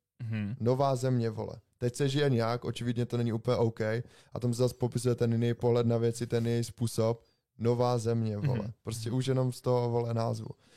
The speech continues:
Speaker 2: Takže, eh, takže to k tomu. A ty vole, nevím, no, co bych, co bych tomu, jo, už vím, eh, jak jsem skončil u toho, že, že se dá poznat podle toho pocitu.
Speaker 1: Mhm.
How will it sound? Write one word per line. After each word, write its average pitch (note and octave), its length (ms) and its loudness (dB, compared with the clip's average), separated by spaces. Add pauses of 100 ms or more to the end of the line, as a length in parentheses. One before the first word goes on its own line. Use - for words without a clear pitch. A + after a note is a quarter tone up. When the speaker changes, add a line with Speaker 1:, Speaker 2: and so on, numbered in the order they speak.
(220)
Speaker 2:
Takže, A2+ 440 2 (1080)
eh, G#2+ 600 2
takže A#2+ 260 2
to B2 160 2
k - 60 -8
tomu. C#3 460 2 (180)
A A2+ 600 0 (180)
ty A2+ 100 -6
vole, A2 240 0
nevím, A#2 280 0
no, G#2+ 160 -2
co - 140 -6
bych, G#2 180 -4 (680)
co - 140 -2
bych G#2+ 420 -4
tomu, G#2 260 -2
jo, C#3 140 4
už C3 140 2
vím, C3 220 0 (180)
eh, A2+ 300 0
jak A2 100 -2
jsem A#2+ 160 -2
skončil A#2+ 360 -2
u A2+ 80 0
toho, A#2+ 260 2
že, A#2 340 2 (840)
že A#2 160 0
se A2+ 120 -4
dá A#2 200 2
poznat A2+ 360 -2
podle A#2 220 -2
toho A2+ 200 2
pocitu. - 500 -4 (480)
Speaker 1:
Mhm. G#2+ 240 -12